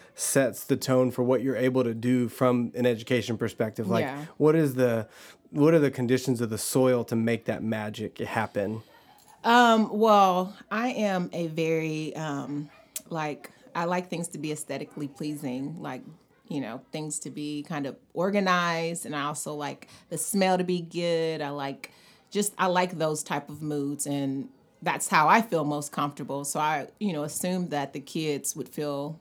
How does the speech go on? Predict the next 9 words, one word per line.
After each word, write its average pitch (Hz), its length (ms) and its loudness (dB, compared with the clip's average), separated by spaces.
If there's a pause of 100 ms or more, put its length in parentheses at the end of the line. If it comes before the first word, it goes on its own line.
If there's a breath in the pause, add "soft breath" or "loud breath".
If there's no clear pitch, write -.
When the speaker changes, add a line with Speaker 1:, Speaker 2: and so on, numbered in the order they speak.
Speaker 2:
that 143 300 -4
way. 147 460 -4 (440)
Um, 147 520 -4 (580 loud breath)
I 151 80 -2
think 156 240 -6
it 156 140 -4
helps 160 380 -6
to - 140 -10
create 151 760 -6